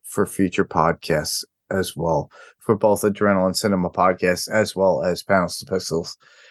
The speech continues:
So, uh, keep that in mind. Uh, we'll have the regular crew that we always have, which would be Frank Rodriguez and Rob Moda, and as well, as you heard before,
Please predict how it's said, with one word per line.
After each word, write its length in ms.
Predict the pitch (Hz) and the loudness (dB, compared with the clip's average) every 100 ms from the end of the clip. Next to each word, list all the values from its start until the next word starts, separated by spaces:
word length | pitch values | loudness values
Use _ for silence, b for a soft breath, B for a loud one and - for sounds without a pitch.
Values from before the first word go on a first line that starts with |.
| b | b
So, 400 | - - 104 95 | -6 0 2 4
uh, 160 | 92 90 | 4 2
keep 220 | - 127 | 0 0
that 180 | 123 - | 0 0
in 80 | 113 | 0
mind. 440 | 123 151 156 147 - _ _ | 2 2 2 0 -6 _ _
Uh, 220 | - 123 123 | 0 2 2
we'll 180 | 135 120 | 2 2
have 300 | 147 139 120 | 2 2 0
the 100 | 120 | 0
regular 400 | 131 123 131 117 | 2 2 0 -2
crew 540 | - 180 180 170 175 _ _ - | -2 0 0 -2 -4 _ _ -2
that 280 | 123 113 - | 0 0 -2
we 180 | 127 127 | -2 0
always 280 | 117 113 110 | 2 2 0
have, 320 | 165 156 156 131 | -2 0 -2 -4
which 260 | 117 - | -6 -4
would 180 | 117 101 | -4 0
be 320 | 107 104 98 b b b b b | 2 2 0 b b b b b
Frank 260 | - 117 107 | 0 0 4
Rodriguez 1040 | 101 101 110 131 151 143 135 135 131 - - | 2 2 0 2 4 4 4 4 2 -2 -4
and 380 | 117 107 101 | -2 0 0
Rob 220 | 95 90 87 | 2 2 4
Moda, 540 | 117 127 120 120 113 | 2 4 4 4 2
and 400 | - 104 98 95 | 0 -2 0 -2
as 300 | - 92 85 | 0 0 0
well, 360 | 85 92 95 107 _ _ _ - | 0 2 2 -2 _ _ _ -4
as 200 | 92 92 | -4 0
you 120 | 95 | 0
heard 180 | 104 107 | 0 0
before, 460 | 135 262 240 202 | -2 0 2 0